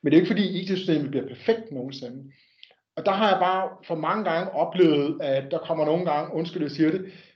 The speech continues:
nogle, øh, beslutningstagere slash politikere, eller hvad der er, rendende,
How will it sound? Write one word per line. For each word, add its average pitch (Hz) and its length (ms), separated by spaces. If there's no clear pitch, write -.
nogle, 139 300
øh, 127 280
beslutningstagere 139 800
slash 156 360
politikere, 160 580
eller 135 140
hvad 139 180
der 151 80
er, 143 260
rendende, 165 420